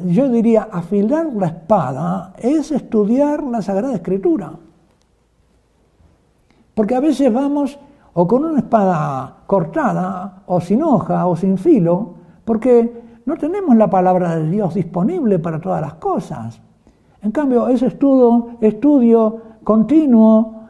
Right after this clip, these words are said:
eh, tenaz y, y constante, gozoso también, porque la palabra de Dios es maravillosa. Dice que es miel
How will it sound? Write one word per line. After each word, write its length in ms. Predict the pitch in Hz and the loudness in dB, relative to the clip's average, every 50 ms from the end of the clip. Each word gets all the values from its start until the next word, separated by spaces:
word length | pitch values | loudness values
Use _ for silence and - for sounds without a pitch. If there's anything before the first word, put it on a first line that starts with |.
| - _ _ _ | -20 _ _ _
eh, 440 | 214 202 202 196 196 190 185 185 175 151 - - - - - - - - - - - _ | -6 -2 -2 0 -2 -2 -4 -4 -6 -8 -10 -12 -18 -20 -20 -20 -20 -20 -20 -20 -12 _
tenaz 720 | - 202 214 254 285 269 240 226 220 220 - - - - - _ _ _ _ _ | 2 2 4 4 4 4 4 4 2 0 -4 -12 -20 -20 -20 _ _ _ _ _
y, 460 | - 196 208 208 190 - - - - - | -4 -2 -2 -2 -2 -6 -10 -16 -14 -4
y 100 | - 202 | -2 -2
constante, 720 | - - 214 190 175 - - 294 262 220 196 170 170 214 202 | 0 0 0 0 0 -2 0 2 2 2 2 2 2 0 2
gozoso 640 | 165 180 - - - 359 349 302 202 - - 170 151 | 2 0 -2 0 2 2 2 2 2 2 0 0 0
también, 500 | - 156 143 139 131 131 135 156 165 160 | -2 -4 -6 -6 -6 -6 -4 -4 -4 -4
porque 200 | 160 180 156 170 | -4 -4 -4 -4
la 120 | 170 160 | -4 -4
palabra 400 | 170 196 185 185 196 190 185 160 | -2 -2 -2 0 0 -2 -2 -4
de 180 | 156 151 151 160 | -4 -4 -4 -2
Dios 300 | 185 190 190 190 - - | -2 -2 -2 -4 -4 -4
es 100 | 180 170 | -4 -2
maravillosa. 920 | 147 160 156 - 131 139 147 160 180 185 156 123 - - 139 143 147 156 - - _ _ _ _ _ _ _ _ _ _ _ _ _ _ _ _ _ _ _ _ | -2 -2 -4 -4 -6 -4 -2 0 0 0 0 -2 -6 -10 -12 -10 -12 -12 -16 -18 _ _ _ _ _ _ _ _ _ _ _ _ _ _ _ _ _ _ _ _
Dice 300 | 185 208 196 - 196 170 | -4 -4 0 0 -2 0
que 320 | 165 190 185 175 170 - - - - - - _ | 0 -2 -2 -2 -4 -6 -10 -16 -20 -20 -20 _
es 200 | - 175 160 - | -6 -6 -4 -2
miel 560 | 143 170 208 254 269 233 190 180 196 190 180 | 0 2 2 4 4 4 4 4 2 0 -4